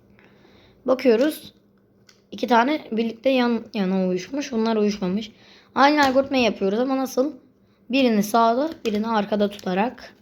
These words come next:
yapıyoruz. Sağa kaldır, uzaklaştır, sağa indir, uzaklaştır, sağa kaldır. Üstü iki kere çevir, sağa indir ve uzaklaştır. Böylece gördüğünüz gibi hepsi yu-, uyuştu yeriyle. Şimdi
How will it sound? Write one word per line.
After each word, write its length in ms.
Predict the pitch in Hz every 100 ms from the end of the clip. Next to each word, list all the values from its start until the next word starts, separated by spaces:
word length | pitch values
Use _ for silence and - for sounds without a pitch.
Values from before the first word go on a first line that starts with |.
| _
yapıyoruz. 500 | 202 185 185 196 208
Sağa 240 | - 190 185
kaldır, 440 | 180 180 202 - - - -
uzaklaştır, 580 | 185 185 190 190 185 -
sağa 220 | 202 196
indir, 280 | 190 196 -
uzaklaştır, 600 | 190 185 226 190 - -
sağa 320 | - - 202 190
kaldır. 340 | 185 175 175 -
Üstü 220 | - -
iki 160 | 202 -
kere 160 | 202
çevir, 260 | 190 208 247
sağa 260 | 254 196 185
indir 420 | 185 185 - - - _ _ 208
ve 220 | 214 214 - _ _ _ _ -
uzaklaştır. 640 | 180 160 - - - - _ _ _ _ _ _ _ _ _ -
Böylece 440 | 202 214 233 233 262
gördüğünüz 540 | 247 247 247 262 254
gibi 180 | 240 277
hepsi 360 | 277 269 -
yu-, 360 | 262 247 254 240
uyuştu 460 | 226 233 - - 240
yeriyle. 380 | 202 180 175 170 - - - - _ _ _ _ -
Şimdi 400 | - 294 202